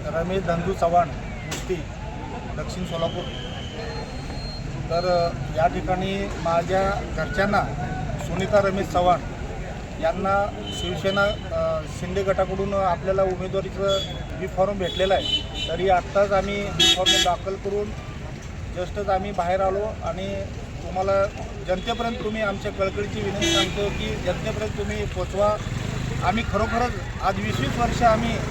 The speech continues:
राजकारणात असतो, पण समाजसेवाचं आमचं जास्त धाडस असतं. गोरगरिबाची ज्याचे जेवढे होईल तेवढे आम्ही गोरगरिबाची कामं केलेलं आहे, सर्वसामान्य लोकांची कामं केलेलं आहे. कामं करून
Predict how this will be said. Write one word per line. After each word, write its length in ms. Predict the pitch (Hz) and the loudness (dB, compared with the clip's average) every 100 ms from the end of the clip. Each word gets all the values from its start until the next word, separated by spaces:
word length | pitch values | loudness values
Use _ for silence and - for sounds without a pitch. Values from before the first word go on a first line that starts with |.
| - | 0
राजकारणात 540 | 170 190 - 220 226 220 | 2 2 2 0 4 2
असतो, 280 | - 226 202 - - - - 208 | 2 0 0 -2 -4 -6 -2 0
पण 140 | 220 | 0
समाजसेवाचं 720 | - 208 254 254 240 247 254 | 2 4 4 2 2 2 4
आमचं 260 | 247 226 226 | 2 2 0
जास्त 320 | 185 190 - | 2 2 2
धाडस 300 | 175 170 175 | 0 0 0
असतं. 300 | 175 156 165 | -2 -2 -2
गोरगरिबाची 800 | 151 - 190 220 233 233 226 233 | -4 0 0 0 0 0 0 -2
ज्याचे 500 | 226 202 190 - 208 | -2 2 2 0 -2
जेवढे 580 | 175 - 170 202 240 233 | -2 -4 0 0 2 0
होईल 280 | 214 - - | 0 -2 -2
तेवढे 180 | 202 208 | 0 2
आम्ही 200 | 214 220 - - - - - - - 165 | 0 -2 -4 -6 -6 -6 -6 -6 -6 -4
गोरगरिबाची 440 | 190 202 202 196 | -2 -2 -2 -4
कामं 320 | 202 190 185 170 | 0 2 2 0
केलेलं 340 | 208 208 208 | -2 -2 0
आहे, 120 | 165 - - - - - - | 0 -2 -8 -8 -8 -6 -4
सर्वसामान्य 520 | 202 196 196 208 214 | -2 0 0 0 -2
लोकांची 300 | 202 202 190 | -2 -2 -2
कामं 280 | 202 190 202 | 0 0 0
केलेलं 320 | 214 214 208 | -2 0 0
आहे. 120 | 202 | 0
कामं 340 | 196 190 214 | 2 2 2
करून 400 | 240 214 233 240 | 0 0 -2 -2